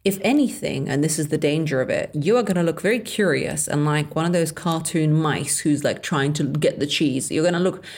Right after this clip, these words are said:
very curious and you're gonna look very paranoid and you're not gonna look very jealous. You can't avoid it because you're talking about someone's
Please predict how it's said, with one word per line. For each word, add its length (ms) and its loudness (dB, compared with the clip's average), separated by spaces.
very 140 2
curious 600 2
and 160 0
you're 80 2
gonna 140 2
look 100 -2
very 220 0
paranoid 640 0
and 140 0
you're 100 2
not 160 0
gonna 200 2
look 140 0
very 200 2
jealous. 580 -2
You 140 -2
can't 260 0
avoid 320 2
it 160 -4
because 240 -2
you're 80 0
talking 340 -2
about 360 -2
someone's 500 0